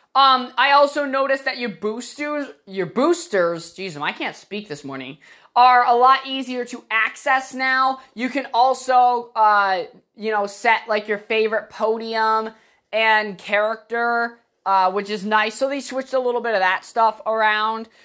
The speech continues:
So yeah, just, you know, some minor fixes. I did notice, uh, an empowered demon, sp-, uh, more of them spawning in than normal, so that's really nice. The fact that the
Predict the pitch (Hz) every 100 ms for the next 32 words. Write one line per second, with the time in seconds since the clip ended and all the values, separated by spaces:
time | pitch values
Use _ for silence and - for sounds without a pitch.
0 | _ - 427 349 285 294 466 - - 370
1 | - 320 277 220 - 220 226 254 254 254
2 | 254 254 - 269 269 - - - 269 269
3 | 269 311 294 302 294 285 - 240 233 226
4 | 233 226 - 247 254 240 202 190 220 233
5 | 247 247 - _ - 208 190 175 196 202
6 | 233 226 214 214 202 - 196 196 196 170
7 | 165 190 214 233 _ _ 196 190 202 196
8 | 180 175 170 202 233 226 220 202 196 208
9 | 220 233 233 226 226 233 233 202 202 185
10 | 175 170